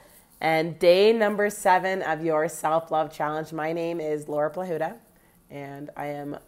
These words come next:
always your host on here. Woohoo! <laughs> So today I went to an amazing Breathworks class, and it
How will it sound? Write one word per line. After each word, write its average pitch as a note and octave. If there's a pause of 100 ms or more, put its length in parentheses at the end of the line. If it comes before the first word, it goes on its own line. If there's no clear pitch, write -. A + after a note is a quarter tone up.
(120)
always A3+
your C4+
host C#4+
on F#3+
here. D3 (260)
Woohoo! F4+ (180)
<laughs> -
So A3+
today A#3
I A3
went F3
to E3+
an E3+
amazing E3+ (120)
Breathworks D#3
class, C#3+ (340)
and D#3 (180)
it F#3